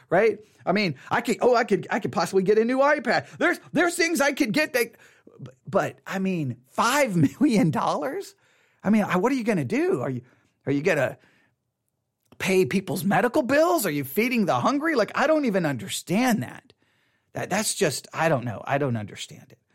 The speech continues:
So I know we've gone long here for the, because today's focus is only supposed to be a couple of minutes, but I'm just gonna, I'm gonna play this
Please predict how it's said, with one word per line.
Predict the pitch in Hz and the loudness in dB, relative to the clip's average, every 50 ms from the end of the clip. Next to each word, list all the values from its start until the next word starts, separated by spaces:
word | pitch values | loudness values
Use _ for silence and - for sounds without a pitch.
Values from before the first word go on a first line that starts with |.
| _ _ _ _ | _ _ _ _
So | - - 170 156 - | -2 0 0 0 2
I | - 165 185 | 0 0 2
know | 196 196 | 2 4
we've | 185 185 170 127 | 4 4 2 4
gone | 180 170 170 156 | 2 2 2 2
long | 151 143 147 147 151 156 160 170 180 180 175 | 2 2 4 4 4 4 2 2 0 -4 -6
here | 147 - 175 180 175 175 | -2 0 2 2 2 0
for | 175 - 170 151 | -2 -4 -6 -4
the, | 127 131 - | -4 -6 -6
because | 123 139 120 147 127 | -6 -8 -8 -8 -8
today's | 123 - 139 147 143 143 135 - | -6 -4 0 0 0 0 0 -2
focus | 151 131 - 139 127 - | -4 -4 -4 -6 -8 -6
is | 131 127 | -4 -2
only | 139 143 139 | -2 -2 -2
supposed | 127 - - 139 - | -4 -6 -6 -8 -6
to | - 151 | -6 -6
be | 135 | -6
a | 117 | -4
couple | - 143 135 - 139 | -4 -6 -6 -4 -4
of | 127 135 | -4 -2
minutes, | 135 143 156 156 - - - _ _ _ _ _ _ _ | -2 -2 -2 -4 -6 -10 -18 _ _ _ _ _ _ _
but | - - | -6 -2
I'm | 139 170 196 | -2 0 0
just | 185 180 - | -2 -2 -4
gonna, | - 131 127 - - - - _ - | -2 -2 -4 -4 -6 -10 -16 _ -8
I'm | 147 160 | -6 -4
gonna | 170 170 151 - | -2 -2 -2 -4
play | - - 143 123 127 | -2 -2 0 0 0
this | 120 - - - - - - | -2 -4 -8 -14 -16 -18 -18